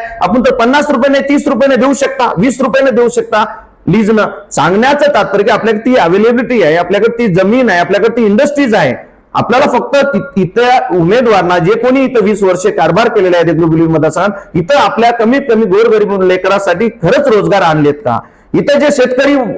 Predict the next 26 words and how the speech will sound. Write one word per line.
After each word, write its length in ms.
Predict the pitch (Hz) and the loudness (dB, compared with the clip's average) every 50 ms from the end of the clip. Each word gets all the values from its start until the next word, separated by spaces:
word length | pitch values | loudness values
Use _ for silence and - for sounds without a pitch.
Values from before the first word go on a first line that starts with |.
| - 190 | -6 -6
साप 340 | - - 214 208 220 - - | -2 -2 -2 -2 0 0 0
चावून 160 | 254 254 240 | 2 2 2
वारला, 420 | 220 190 175 165 165 170 170 - - | 2 2 2 2 2 2 0 0 0
अन्य 220 | 190 220 269 311 285 | 0 0 2 2 2
कारणास्तव 560 | 285 233 208 208 233 220 220 233 233 202 175 | 0 0 0 2 2 0 0 0 0 2 2
वारला, 220 | 165 156 165 180 | 2 2 2 2
ॲक्सिडेंटनं 560 | 185 202 - - 294 277 285 269 247 226 214 | 2 0 0 0 0 0 2 2 2 2 2
वारला, 280 | 190 175 160 165 180 190 190 - - - - - | 2 2 2 2 0 0 -2 -4 -8 -8 -2 0
त्यांच्यासाठी 720 | 202 220 240 - - - - 294 285 262 214 - 254 233 | 0 2 2 2 2 2 2 2 2 0 0 0 0 2
आज 220 | 202 202 220 190 | 2 2 0 0
गावामध्ये 420 | 180 202 208 233 240 233 240 247 240 | 0 0 0 0 0 0 0 -2 -2
चार 280 | 247 240 202 220 254 | 0 0 0 2 2
हजार 400 | 226 185 170 160 175 226 247 240 | 0 0 -2 0 0 0 2 2
लोक 260 | 214 202 190 - 185 185 | 2 0 0 0 0 0
असतील, 440 | 180 165 - - - 175 185 185 | 0 0 0 -2 0 0 0 0
कुठं 320 | 180 - 190 185 208 208 170 | 0 -2 -2 0 0 0 2
दोन 200 | 202 233 254 233 | 2 2 2 2
हजार 280 | 196 180 165 190 185 | 0 0 0 0 0
लोकसंख्येचं 520 | 175 190 180 - 185 170 165 175 160 175 151 | 0 0 -2 -2 -2 -2 0 0 0 0 0
गाव 120 | 165 165 | 0 2
आहे, 220 | 175 180 - 247 - | 0 0 0 0 0
एक 120 | - - | 0 0
हजार 220 | 170 165 190 180 | -2 0 0 0
लोकसंख्येचं 520 | 175 180 175 - 185 175 160 151 - 175 151 | 0 -2 -2 -2 -2 -2 -2 -2 -2 -2 0
गाव 160 | 160 156 151 | 0 2 2
आहे, 80 | 147 | 0